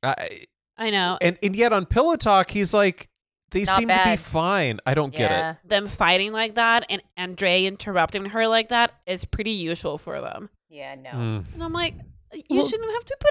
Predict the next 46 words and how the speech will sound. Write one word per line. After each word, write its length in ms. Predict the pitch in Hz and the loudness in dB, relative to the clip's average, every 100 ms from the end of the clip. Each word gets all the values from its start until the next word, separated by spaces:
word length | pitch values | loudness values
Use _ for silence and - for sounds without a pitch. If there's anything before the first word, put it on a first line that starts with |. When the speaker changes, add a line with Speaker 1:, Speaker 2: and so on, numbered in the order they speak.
| 659 | 8
Speaker 2:
up 80 | |
with 120 | 679 659 | 8 6
that 180 | 679 - | 6 4
shit. 600 | - 453 370 185 - - - | 2 4 4 2 -4 -12 2
Speaker 4:
Well, 100 | 269 | 4
he 140 | 269 | 6
says 440 | 269 - 262 269 254 | 6 6 6 8 8
at 140 | 240 | 6
the 80 | 240 | 4
beginning, 760 | 196 220 233 214 208 208 208 254 | 2 0 2 2 0 0 -4 0
"You're 320 | 220 214 214 | 2 4 2
just 320 | - 208 - | 0 -4 -2
a 60 | 208 | -2
magnet 760 | 196 190 196 202 208 208 214 359 | -2 0 -2 -2 -2 -2 -4 -8
for 220 | - 220 | -4 -4
bad," 580 | 180 208 196 190 190 190 - - _ _ _ - | -2 -2 0 -2 -4 -8 -16 -20 _ _ _ -10
right? 320 | 208 190 208 359 _ _ _ _ _ _ - | -4 -2 -4 -8 _ _ _ _ _ _ -16
Speaker 2:
Yeah. 320 | 220 240 302 480 539 403 | -2 2 4 6 6 4
And 80 | |
Speaker 4:
And 100 | 247 | 6
Speaker 2:
it's 80 | 247 | 4
Speaker 4:
it's 80 | - | 6
Speaker 2:
like, 100 | 254 | 6
Speaker 4:
like 20 | |
Speaker 2:
yeah, 160 | 311 339 | 6 2
you. 600 | 196 254 381 339 370 392 _ _ | 2 4 6 8 6 2 _ _
For, 100 | - | -10
Speaker 4:
Y- 160 | 214 - _ _ | -10 -14 _ _
Speaker 2:
you 120 | 233 | -8
know. 340 | 277 254 294 330 | 0 0 0 0
Speaker 4:
Yeah. 440 | 240 302 359 202 | 6 8 10 8
Speaker 2:
She 140 | 190 254 | 6 0
Speaker 1:
She's 120 | 269 | 0
one 140 | 277 320 | 0 0
of 40 | |
Speaker 2:
you. 20 | |
Speaker 1:
the 60 | 285 | 2
most 220 | 226 - 139 | 2 2 0
Speaker 4:
She 40 | 131 | 4
Speaker 1:
reasonable, 840 | 151 185 175 208 214 220 220 220 | 4 4 2 0 2 4 2 0
humble 720 | - - 160 170 180 196 196 190 | -6 -4 0 2 4 4 2 0
members 420 | 139 147 190 190 | 0 0 0 -2
of 60 | 160 | 2
that 160 | 143 127 | 2 2
whole 340 | - 190 247 | 0 0 0
family. 800 | - - 170 277 339 101 92 | -4 -4 -4 -2 -4 -6 -8